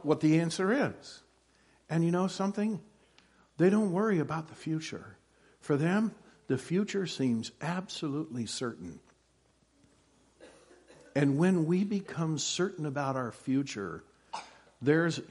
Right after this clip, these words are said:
there's an unbridled joy that's available to us.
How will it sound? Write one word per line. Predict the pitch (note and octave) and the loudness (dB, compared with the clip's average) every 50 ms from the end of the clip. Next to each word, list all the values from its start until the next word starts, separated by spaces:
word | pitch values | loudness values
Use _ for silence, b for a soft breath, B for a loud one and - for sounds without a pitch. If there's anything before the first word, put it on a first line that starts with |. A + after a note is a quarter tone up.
| - - - - - | -14 -14 -14 -14 -6
there's | B2 C3 C#3+ D3+ D#3+ - - | 0 2 2 2 2 2 2
an | C#3+ C#3+ C#3 C3+ - - - | 2 2 2 2 0 -4 -2
unbridled | E3 D#3+ F#3 G#3 G#3+ A3 A#3+ A#3 A#3 - C3 A#2+ A2+ A2+ B2+ C#3 D3+ D#3 E3 F#3 F#3 F3+ F3 D#3+ B2 G#2+ | 0 2 4 4 4 4 2 0 -2 -6 -10 -10 -6 -4 -2 -2 0 0 2 2 2 0 -2 -2 -6 -8
joy | G2 G2 A2+ B2+ B2+ B2+ A#2 G2+ E2+ F2 - - - - _ _ _ _ _ _ _ - | -8 -4 -2 -2 0 0 -2 -2 -4 -6 -10 -14 -18 -20 _ _ _ _ _ _ _ -2
that's | B2+ A#2+ - - | -2 -2 0 -4
available | A#2 G2 A2 A2 G#2+ G#2+ G#2 F#2+ G2 F#2 F2+ | -4 0 2 0 2 0 0 -4 -4 -6 -8
to | - - A2 G2 E2+ | -8 -6 -6 -4 -4
us. | E2+ D2 - - D#2 - - - - - | -6 -8 -10 -12 -14 -14 -14 -14 -14 -16